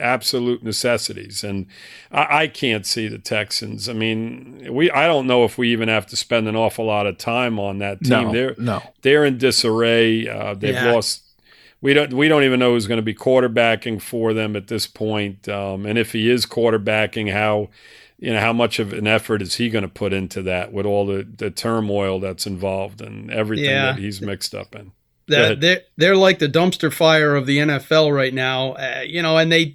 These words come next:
Speaker 3: they'd had no first or no second round picks because of the
Speaker 2: Right,
Speaker 3: Laramie,
Speaker 2: 'cause we had
Speaker 3: Laramie
Speaker 2: them.
Speaker 3: Tunsil, 'cause we had their picks. And then it, their first pick in the third round, they, they picked a,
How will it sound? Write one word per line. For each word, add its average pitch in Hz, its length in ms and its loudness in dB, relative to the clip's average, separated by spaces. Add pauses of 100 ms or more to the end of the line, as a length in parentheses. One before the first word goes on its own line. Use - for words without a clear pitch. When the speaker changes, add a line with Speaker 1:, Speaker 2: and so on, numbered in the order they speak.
(120)
Speaker 3:
they'd 151 200 2
had 170 240 4
no 185 180 4
first 185 480 2
or 139 100 2
no 165 200 0
second 175 440 -4
round 160 380 2
picks 208 420 -4
because 147 540 0
of 139 200 -2
the 143 300 2
Speaker 2:
Right, 156 120 4
Speaker 3:
Laramie, 151 320 2
Speaker 2:
'cause 117 180 -2
we - 120 0
had 175 100 4
Speaker 3:
Laramie 160 260 4
Speaker 2:
them. - 60 -6
Speaker 3:
Tunsil, 185 500 2 (180)
'cause 143 180 2
we 214 180 4
had 180 200 4
their 143 140 2
picks. - 480 0 (480)
And 202 160 0
then 226 360 4
it, - 480 -6
their 190 160 4
first 220 400 4
pick 247 280 4
in 196 120 2
the 175 80 6
third 202 340 6
round, 220 460 6
they, 180 180 2
they 190 220 2
picked 240 280 0
a, 180 140 2